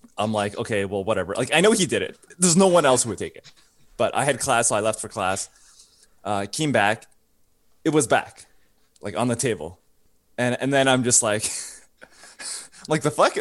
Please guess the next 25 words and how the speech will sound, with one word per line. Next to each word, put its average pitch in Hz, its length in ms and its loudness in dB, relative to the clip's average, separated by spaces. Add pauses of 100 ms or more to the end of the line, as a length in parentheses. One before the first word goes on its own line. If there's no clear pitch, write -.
But 156 180 4
I'm 147 80 2
like, 139 240 4
"Okay, 151 360 4
whatever." 160 500 4
I 151 80 6
mean, 160 200 2
it's, 165 180 0
I 147 140 0
got 151 180 2
it 156 100 0
back, 123 300 0
so 110 220 -4
I, 90 200 -4
I 113 40 -4
took 151 260 -8
it 160 300 -2
<laughs> - 40 -6
and 127 140 -6
I 107 180 -4 (400)
personally 147 460 -2
handed 127 240 0
it 117 100 -2
to - 100 -6
my 92 220 -2